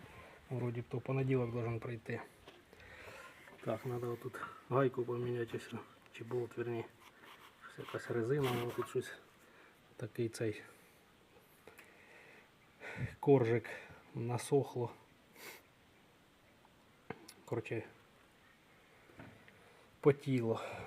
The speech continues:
масло там. А тоді підваримо ляду,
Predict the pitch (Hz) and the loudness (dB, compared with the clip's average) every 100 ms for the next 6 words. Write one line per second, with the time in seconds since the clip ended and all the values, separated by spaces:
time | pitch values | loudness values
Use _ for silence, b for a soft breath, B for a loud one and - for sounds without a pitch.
0 | B B B - 123 117 110 107 113 113 | B B B -6 -2 -2 -2 -4 -4 -4
1 | 110 B B B B B B B B B | -6 B B B B B B B B B
2 | B - - 131 127 131 123 - - - | B -18 -10 -4 -2 -4 -6 -16 -20 -20
3 | - - - - - 165 - 156 156 151 | -20 -20 -14 -4 -2 0 2 4 6 6
4 | 139 143 - - - - B B B 135 | 4 0 -10 -20 -16 -4 B B B 4
5 | 156 139 123 | 6 6 2